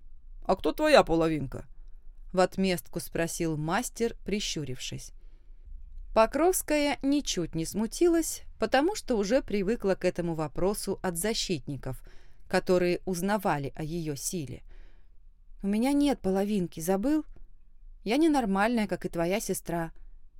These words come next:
Speaker 2: Силы у нас развиваются не так, как у всех.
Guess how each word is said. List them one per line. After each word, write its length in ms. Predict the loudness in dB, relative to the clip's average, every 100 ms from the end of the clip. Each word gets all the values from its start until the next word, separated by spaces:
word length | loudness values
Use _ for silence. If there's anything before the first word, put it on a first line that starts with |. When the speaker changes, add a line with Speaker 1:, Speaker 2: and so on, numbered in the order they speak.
| -18 -18 -16 -8
Speaker 2:
Силы 360 | 0 2 4
у 40 | 2
нас 260 | 2 0
развиваются 800 | -2 0 0 2 2 2 0 0
не 160 | 2 2
так, 260 | 2 0
как 200 | -2 -6
у 40 | -4
всех. 420 | -4 -4 -4